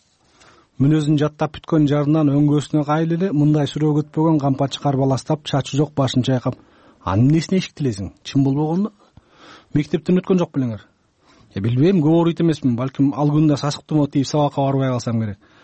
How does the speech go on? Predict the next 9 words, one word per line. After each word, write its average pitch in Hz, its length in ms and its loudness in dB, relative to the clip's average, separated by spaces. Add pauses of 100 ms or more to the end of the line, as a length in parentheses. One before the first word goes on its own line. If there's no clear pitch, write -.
(280)
Андай 151 280 2
болсо, 156 280 0
м, 127 720 2
сен 160 180 2
да 165 80 4
Маймылдан 175 380 2
чыктың - 280 -2
да?» 160 160 -4 (1120)
Чыкпаганда 139 640 -2